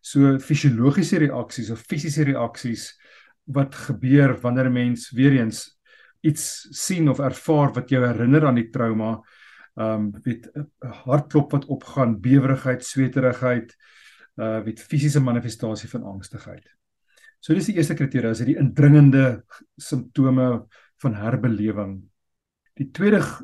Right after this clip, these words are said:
van die vier groepe simptome is vermydingssimptome. En dit kan of wees dat jy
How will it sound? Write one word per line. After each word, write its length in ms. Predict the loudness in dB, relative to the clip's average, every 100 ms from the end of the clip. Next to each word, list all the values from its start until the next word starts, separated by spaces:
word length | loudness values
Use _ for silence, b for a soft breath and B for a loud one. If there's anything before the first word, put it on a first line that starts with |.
| -20 -10 2
van 100 | 2
die 80 | 2
vier 560 | 0 2 4 4 0 -14 _ -18 -16 -4
groepe 240 | -2 -2
simptome 540 | -2 -2 2 4 4 2
is 80 | 0
vermydingssimptome. 2000 | 0 2 2 2 4 6 4 0 -16 _ _ _ _ -6 -2 -2 -4 -4 -6 -12 -14 _ b b b _
En 80 | -4
dit 80 | -2
kan 100 | -2
of 220 | -2 2 4
wees 160 | 2
dat 80 | 2 4
jy 420 | 6 6 4 -4